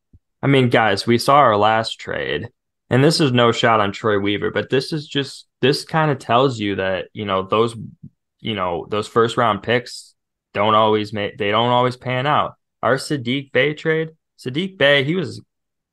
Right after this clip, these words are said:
yeah, he, he wasn't doing his assignment, but also he didn't have Monty Williams as a coach.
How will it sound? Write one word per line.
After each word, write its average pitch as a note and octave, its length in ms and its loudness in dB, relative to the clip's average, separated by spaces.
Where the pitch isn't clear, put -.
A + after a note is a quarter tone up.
yeah, C#3 280 2
he, B2+ 360 -4
he B2+ 160 -8
wasn't B2 400 -2
doing A2+ 240 -4
his G#2+ 180 -8
assignment, G#2+ 680 -4
but A2 140 -2
also D3 400 0
he C3 120 -4
didn't B2+ 160 -4
have A#2+ 180 -6
Monty G#2+ 320 -2
Williams G2 440 -4
as F#2+ 120 -12
a - 60 -14
coach. - 600 -6